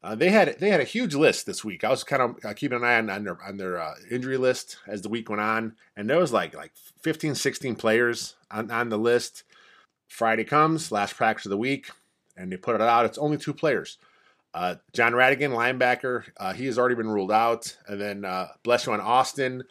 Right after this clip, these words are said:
cornerback, he is questionable with a hip injury. And the thing with Austin is, is he was, he's actually the backup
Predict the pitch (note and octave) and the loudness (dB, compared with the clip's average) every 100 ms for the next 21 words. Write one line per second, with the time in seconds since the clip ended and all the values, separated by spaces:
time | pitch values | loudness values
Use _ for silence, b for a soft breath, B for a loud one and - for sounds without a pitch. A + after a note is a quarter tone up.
0 | _ - D#3 F3 D#3+ D3 C#3+ C3+ - C3+ | _ -4 2 4 4 4 4 2 0 0
1 | - - D3+ C3+ - D3 D3 D3 C3 _ | 0 4 4 4 2 4 6 4 0 _
2 | _ - G#2 F#2 G3+ G#3+ C3 A#2+ G#2 G#2+ | _ -6 -6 0 2 4 4 2 0 0
3 | G#2+ G#2 - b A2 A2 - D#3 C#3 A#2+ | 0 -4 -8 b -4 -2 2 4 4 4
4 | C3+ C3+ - C#3 C#3+ B2+ A2 - E3 D#3+ | 4 4 2 2 4 4 -2 -2 -2 0
5 | D3 A#2+ - D#3+ D3+ C#3 - A2 F#2+ C3+ | 0 -2 -6 2 4 2 0 0 6 6
6 | E3 A#2 G2 - | 6 2 0 -4